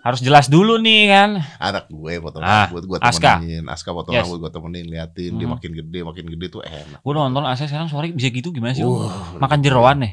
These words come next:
Speaker 2: Oh, badan udah tuh gede.
Speaker 1: Iya,
Speaker 2: Wah, gila.
Speaker 1: anjing minder gue.
Speaker 2: Makanya
Speaker 1: Males ah,
Speaker 2: asik.
Speaker 1: udah.
Speaker 2: Eh, punya anak lah cepetan lah.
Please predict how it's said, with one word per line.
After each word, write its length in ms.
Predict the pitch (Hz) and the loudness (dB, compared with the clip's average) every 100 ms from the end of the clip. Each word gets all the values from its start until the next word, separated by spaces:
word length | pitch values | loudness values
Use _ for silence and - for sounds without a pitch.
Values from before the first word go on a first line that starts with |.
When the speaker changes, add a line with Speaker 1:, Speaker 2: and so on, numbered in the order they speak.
| 92 | -6
Speaker 2:
Oh, 180 | 160 185 | -6 -4
badan 360 | 95 82 87 | -4 -4 -6
udah 160 | 85 80 | -8 -10
tuh 120 | 82 76 | -12 -12
gede. 300 | - 78 - | -10 -8 -8
Speaker 1:
Iya, 320 | 113 117 131 | -6 -4 -2
Speaker 2:
Wah, 160 | 156 156 | -2 -4
gila. 180 | 131 95 90 | -8 -10 -8
Speaker 1:
anjing 220 | 95 120 | -8 -8
minder 280 | 113 101 120 | -8 -8 -10
gue. 200 | 135 147 - _ 110 | -12 -14 -16 _ _
Speaker 2:
Makanya 240 | - 104 110 | -20 -14 -12
Speaker 1:
Males 120 | 131 - | -10 -6
ah, 100 | 156 | -4
Speaker 2:
asik. 240 | 139 160 | -4 -6
Speaker 1:
udah. 140 | 156 107 | -6 -2
Speaker 2:
Eh, 260 | 127 117 | -2 -2
punya 200 | 104 127 117 | -4 0 0
anak 160 | 120 | 0
lah 100 | 98 | -4
cepetan 380 | 85 - 82 76 | -8 -12 -10 -10
lah. 160 | - | -12